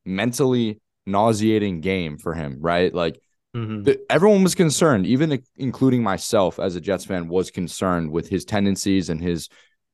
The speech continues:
Speaker 1: playmaking decisions. But for him to bounce back against virtually, I think we could all agree, I mean, it's either the Eagles or the Bills at this point, are the best teams in the division. I think we, or I'm sorry, in the league.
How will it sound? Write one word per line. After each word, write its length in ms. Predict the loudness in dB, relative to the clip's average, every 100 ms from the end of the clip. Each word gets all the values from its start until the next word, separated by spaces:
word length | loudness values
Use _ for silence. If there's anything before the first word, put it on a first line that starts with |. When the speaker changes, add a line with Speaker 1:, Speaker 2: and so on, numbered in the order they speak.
| _ _ -2
Speaker 1:
playmaking 640 | 2 4 4 2 2 0
decisions. 680 | -2 0 2 2 0 -2 -8 _ _ _
But 400 | -6 0 2 2
for 160 | 0 0
him 280 | 0 -2 -4
to 280 | -4 -2 -2
bounce 440 | 0 -2 -2 -6
back 360 | -4 -2 -2 -6
against 400 | -6 -6 -6 -2
virtually, 600 | 0 0 -2 -4 -4 -4
I 80 | -4
think 160 | -4 -4
we 120 | -2
could 100 | 2
all 160 | 2
agree, 320 | 0 -2 -2 -2
I 60 |
mean, 120 | -4
it's 140 | -6 -4
either 160 | -4
the 120 | -4 -6
Eagles 260 | -4 -2 -2
or 140 | -4
the 60 | 0
Bills 300 | 2 2 -2
at 80 |
this 140 | -10 -10
point, 300 | -8 -8 -10 _ _ _ _ _ 0
are 160 | 2
the 140 | 2 0
best 560 | 0 2 2 -2 -10 -10
teams 480 | -2 0 2 0 0
in 160 | 0
the 80 | 0
division. 380 | 2 0 0 -2
I 80 | -6
think 180 | -8 -10
we, 120 | -10 -2
or 140 | 0
I'm 80 | 0
sorry, 240 | 2 2 4
in 60 |
the 60 | 2
league. 360 | 2 0 -2